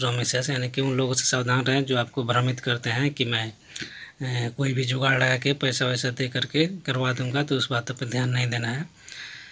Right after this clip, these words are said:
Candidates are advised to regularly visit आरआरबी official website,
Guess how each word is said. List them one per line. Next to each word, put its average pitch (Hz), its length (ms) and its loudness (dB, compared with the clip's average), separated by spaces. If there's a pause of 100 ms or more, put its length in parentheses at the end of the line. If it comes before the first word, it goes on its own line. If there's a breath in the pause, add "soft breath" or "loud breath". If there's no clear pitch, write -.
(420 loud breath)
Candidates 143 520 6
are 135 300 4
advised 131 460 2
to 160 220 8 (500)
regularly 135 600 2
visit 131 260 0
आरआरबी 127 340 0
official 127 360 -2
website, 123 380 0